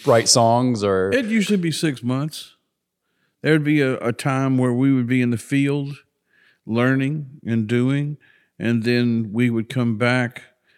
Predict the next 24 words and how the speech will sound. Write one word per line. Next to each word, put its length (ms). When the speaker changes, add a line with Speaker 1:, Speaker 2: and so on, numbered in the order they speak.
Speaker 2:
into 220
pre-production 1200
and, 420
and 360
then 240
just 280
install 640
it 120
where 280
we 120
needed 380
it, 160
and 280
then 600
shortly 480
thereafter 600
go 200
into 160
the 80
studio 560
and 240
get 160
with 200
it, 120